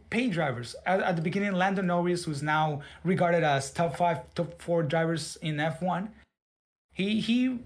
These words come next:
at the beginning he was, you know, uh, sort of like deta-, detached as a, as a, as a pay driver, but he's really good. He's a youngster that has a lot of promise,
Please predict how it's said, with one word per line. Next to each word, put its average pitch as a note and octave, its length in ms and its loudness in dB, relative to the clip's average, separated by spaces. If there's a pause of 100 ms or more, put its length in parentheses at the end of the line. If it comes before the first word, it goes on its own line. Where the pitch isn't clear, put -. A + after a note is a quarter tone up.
at F3 100 2
the G3+ 60 2
beginning A3+ 240 4
he A#3+ 40 4
was, B3+ 260 -2 (360)
you G3+ 120 -2
know, G3 280 -2 (160)
uh, E3+ 200 2
sort F#3 200 -2
of F3 60 2
like D#3 300 0 (580)
deta-, F3+ 480 0
detached F3+ 380 -2
as D#3+ 120 -4
a, C#3+ 240 0
as C#3 140 -4
a, A#2 420 -4 (680)
as E3+ 180 2
a F3+ 60 2
pay A3+ 240 2
driver, C3+ 300 2
but D#3+ 200 2
he's F3+ 340 2
really F#3+ 320 6
good. D#3+ 480 2
He's E3+ 260 -2
a F#3 60 2
youngster F3 520 2
that D#3+ 180 2
has D#3 240 0
a F3 60 2
lot E3 140 4
of D#3+ 120 -2
promise, E3 340 0